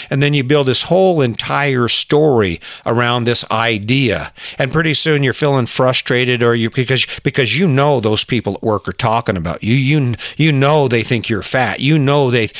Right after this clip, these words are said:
they don't, don't like you. They're not gonna invite you, right? And, and all of a sudden it starts festering. And what happens?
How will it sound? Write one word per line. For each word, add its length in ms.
they 100
don't, 300
don't 200
like 360
you. 120
They're 140
not 140
gonna 140
invite 420
you, 180
right? 340
And, 160
and 120
all 140
of 80
a 20
sudden 320
it 80
starts 300
festering. 580
And 80
what 140
happens? 480